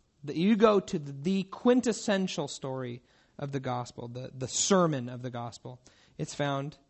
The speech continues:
in Acts two. Right? This is the birth of the church. This is the Holy Spirit being poured out on the apostles and, and, and the disciples all together. And Peter, he stands up,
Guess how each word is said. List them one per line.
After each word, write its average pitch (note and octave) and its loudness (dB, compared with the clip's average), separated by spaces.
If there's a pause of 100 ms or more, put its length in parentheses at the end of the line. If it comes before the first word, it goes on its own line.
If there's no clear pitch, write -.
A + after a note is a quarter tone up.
(220)
in D3+ -4
Acts C3+ -6
two. - -8 (1800)
Right? D#3+ 2
This F3+ 2
is E3+ 2 (120)
the D3 -2
birth G3 6
of D#3+ -2
the E3 -2
church. - -6
This E3 -4
is D#3+ -4
the E3+ 4
Holy F#3 6
Spirit F3 0
being D#3 -4
poured C#3+ -2
out C3+ -2 (600)
on D3+ 0
the D3 0
apostles C3+ -2
and, C3 -10
and, C#3 -6
and C#3+ -6
the C3+ -4
disciples C3+ -6
all C3 -6
together. B2+ -12 (1000)
And C3 -6
Peter, F3+ 2
he D3 -4
stands D#3+ -2
up, B2+ -6